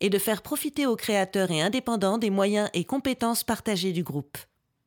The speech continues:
L'espace Abel est constitué d'un grand plateau de coworking, d'un espace de détente très lumineux et vert, d'une cafétéria et de deux salles de réunion équipées en système de visioconférence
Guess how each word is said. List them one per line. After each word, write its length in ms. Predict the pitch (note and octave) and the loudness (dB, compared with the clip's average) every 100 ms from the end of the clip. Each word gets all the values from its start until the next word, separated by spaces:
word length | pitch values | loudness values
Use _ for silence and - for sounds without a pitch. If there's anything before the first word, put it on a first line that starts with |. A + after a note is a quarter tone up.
| _ _ _ _ _ _ _ _ _ _ _ _ - - _ | _ _ _ _ _ _ _ _ _ _ _ _ -20 -20 _
L'espace 640 | F3+ G3+ - E3+ D3 - - | 0 0 2 2 0 0 -2
Abel 480 | A#3 F3+ D#3 G#3+ A#3+ - - - | 0 2 2 0 -4 -10 -20 -2
est 100 | G3 | -2
constitué 580 | G3+ C#4 - C4+ - D4+ | 0 -2 -2 -4 -2 0
d'un 200 | G#3 E3 | 2 2
grand 200 | F3 C#4 | 2 0
plateau 360 | C#4 B3+ B3+ B3 | 2 0 2 0
de 100 | E3 | 0
coworking, 800 | - A3+ G#3 - - E3 A3+ C4 - - - | 0 0 0 -2 -4 -2 -4 -8 -14 -20 -10
d'un 220 | F3 F3+ | 0 2
espace 380 | G3+ G#3 A#3 A3+ | 2 2 2 2
de 100 | F3+ | 0
détente 540 | E3+ G#3 G#3+ G3+ - - | 0 0 0 -2 -4 -12
très 180 | - C#4+ | -4 -2
lumineux 460 | D4 C4+ A#3+ A#3 A#3 F#3+ | 0 2 2 2 0 0
et 100 | F#3 | 0
vert, 480 | D#3+ D3+ F3 G#3+ - - - - | 2 0 -2 -6 -14 -20 -16 -4
d'une 240 | G3+ A3 | -2 0
cafétéria 800 | B3 B3 C4 B3 A#3 G3 F#3 B3 - - _ | 0 -2 0 0 2 2 0 -2 -14 -20 _
et 140 | G#3+ F#3+ | -2 2
de 120 | A3 | 2
deux 200 | F#3 D#4+ | 2 0
salles 300 | - D4 B3 | 2 0 2
de 80 | A#3 | 2
réunion 500 | A#3+ A#3 A3+ B3+ - | 4 4 2 2 0
équipées 460 | A#3 - A3 A#3+ A#3 | -4 -4 -2 -2 0
en 100 | E3 | -2
système 480 | - B3 - B3+ A#3+ | -2 -4 -2 0 2
de 80 | F3 | 0
visioconférence 1080 | F3+ G#3+ A3+ A#3 B3 A#3 F3+ F3+ B3 - | 0 0 -2 -2 -2 0 0 0 0 -4